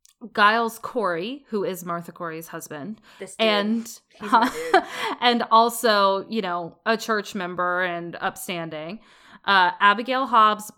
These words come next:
Speaker 1: Bridget Bishop, who we'll get back to, Mary Warren,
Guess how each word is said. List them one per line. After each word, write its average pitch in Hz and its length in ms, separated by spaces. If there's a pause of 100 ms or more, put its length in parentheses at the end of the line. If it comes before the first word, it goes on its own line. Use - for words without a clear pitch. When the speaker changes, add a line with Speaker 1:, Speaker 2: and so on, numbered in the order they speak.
Speaker 1:
Bridget 208 420
Bishop, 185 460
who 190 160
we'll 175 160
get 175 180
back 156 260
to, 160 360
Mary 196 400
Warren, 175 580